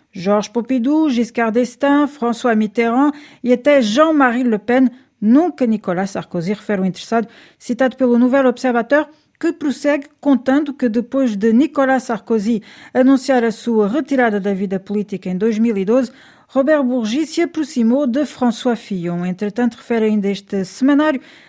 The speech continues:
as relações já não seriam as melhores entre eles neste momento. Apoio da primeira hora, Robert Bourgi ter-se-á sentido posto de parte pela equipa de campanha de François Fillon, ainda antes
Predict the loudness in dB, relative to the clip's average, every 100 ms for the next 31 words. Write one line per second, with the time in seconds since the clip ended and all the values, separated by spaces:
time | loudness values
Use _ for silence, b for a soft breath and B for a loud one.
0 | B 2 2 2 0 0 -2 -2 0 -2
1 | -6 b b -10 -2 2 2 2 0 -2
2 | 0 0 0 -2 -2 -2 -2 -4 -8 -6
3 | -6 -4 -4 -6 -6 -4 -2 -2 -4 -6
4 | B B B -4 0 0 2 2 2 4
5 | 4 4 4 2 0 b b b -2 2
6 | 4 4 2 0 -2 -2 -2 -2 -4 -2
7 | 0 0 -2 -4 -6 -4 -4 -4 -6 -4
8 | -2 -2 -2 -6 b b b -2 -2 0
9 | -2 0 2 2 2 -2 0 0 0 0
10 | 0 0 -4 -2 -4 -2 -4 -4 -4 -2
11 | -4 b b b 2 2 2 0 -2 -6